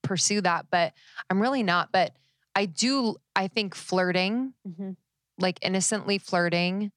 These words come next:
Speaker 1: I don't know. To me, like, she mentioned that she, part of their open relationship is having, like, a dinner.
Speaker 2: Yeah.
Speaker 1: But, like, Sean has dinner with, like,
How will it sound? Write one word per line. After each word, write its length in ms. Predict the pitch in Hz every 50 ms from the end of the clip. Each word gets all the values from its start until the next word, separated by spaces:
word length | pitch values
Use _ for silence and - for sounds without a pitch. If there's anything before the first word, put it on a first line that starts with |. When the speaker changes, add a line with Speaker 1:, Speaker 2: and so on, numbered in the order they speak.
| _ _ _ _ _ _ _ _ _ _ _ _ _ _ _ _ _ -
Speaker 1:
I 40 |
don't 180 | 202 208 190 175
know. 180 | 165 160 151 156 -
To 120 | - 180
me, 240 | 190 196 214 233 254
like, 360 | 262 226 180 165 156 - - _ _ _ _ _ _ _ _ -
she 260 | - - - - 202
mentioned 400 | 196 185 180 - - 175 165 160
that 100 | - -
she, 520 | - - - 165 160 156 156 156 151 - - _ _ _ _ _ _ _ _ _ _ _ _ _ -
part 160 | 156 180 165
of 80 | 156 -
their 140 | 160 156 147
open 200 | 147 - 160 156
relationship 560 | 156 160 160 156 - 170 156 - 160 160 -
is 120 | 160 147
having, 400 | - 160 156 160 156 156 156 - -
like, 180 | - 165 160 170
a 40 |
dinner. 440 | 160 165 160 156 165 185 226 269 - _ _ _ _ _ _ _ _ _ _ _ _ _ _ -
Speaker 2:
Yeah. 360 | 247 247 226 220 185 196 202 - - - -
Speaker 1:
But, 180 | - 262 269 269
like, 120 | 262 269 -
Sean 180 | - 294 330 349
has 120 | 349 240
dinner 220 | 262 254 247 240 220
with, 260 | 208 202 - - 180
like, 360 | 196 185 180 - - - _